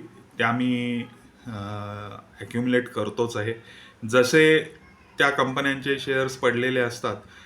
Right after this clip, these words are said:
ते लगेच मी विकत घेतोय. आता तुम्ही म्हणाल की, अ, फंडामेंटल स्ट्रॉंग, अ, शेअर्स कसे पिकअप करावेत किंवा मला सांगा, तर मी हे शेअर्स कधीही कोणालाही सांगणार नाही, कारण सेबीच्या अगेन्स्ट आहे ते.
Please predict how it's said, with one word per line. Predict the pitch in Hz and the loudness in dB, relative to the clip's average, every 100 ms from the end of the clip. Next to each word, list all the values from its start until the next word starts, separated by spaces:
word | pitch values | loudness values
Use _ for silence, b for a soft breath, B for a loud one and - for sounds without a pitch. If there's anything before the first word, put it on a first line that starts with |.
| B - _ 127 | B -20 _ 0
ते | 131 131 135 135 113 | 4 4 4 0 0
लगेच | 120 135 147 | 2 2 0
मी | 147 | -2
विकत | 135 120 120 | -2 0 -2
घेतोय. | 113 107 104 95 | -4 -6 -6 -8
आता | 104 131 127 127 127 - | -6 -4 -2 0 -2 -4
तुम्ही | 131 143 | -4 0
म्हणाल | 139 147 | 2 0
की, | 147 156 156 151 156 156 B B B _ - | 0 -2 -2 -2 -4 -6 B B B _ -6
अ, | 135 131 131 127 123 123 117 | 0 2 4 4 6 4 2
फंडामेंटल | 127 131 151 151 156 | 0 2 2 2 0
स्ट्रॉंग, | 151 - - 139 135 147 143 147 | -2 -8 -4 0 0 -2 -8 -8
अ, | 143 143 | -6 -6
शेअर्स | - 139 143 | 0 0 0
कसे | - 139 180 170 165 165 | 0 0 6 6 8 6
पिकअप | 160 143 123 120 | 4 0 0 0
करावेत | 123 117 123 127 | 0 2 2 2
किंवा | 151 | -4
मला | 147 143 | 0 2
सांगा, | 151 151 117 98 95 B B B - | 2 2 -2 -4 -12 B B B -6
तर | 139 147 143 143 - | -2 0 -2 -6 -8
मी | 127 151 | -6 -2
हे | 156 165 | 2 2
शेअर्स | 160 151 156 151 | 2 2 2 0
कधीही | 156 139 160 | 2 4 4
कोणालाही | 160 147 143 147 | 4 2 2 2
सांगणार | 151 135 123 131 | 0 -2 -2 -2
नाही, | 135 135 | -2 -4
कारण | 139 139 | -2 -4
सेबीच्या | 139 120 123 127 131 | 0 -2 -2 0 2
अगेन्स्ट | 110 127 131 131 | 2 0 -2 -6
आहे | 113 113 | -6 -6
ते. | 110 120 | -8 -12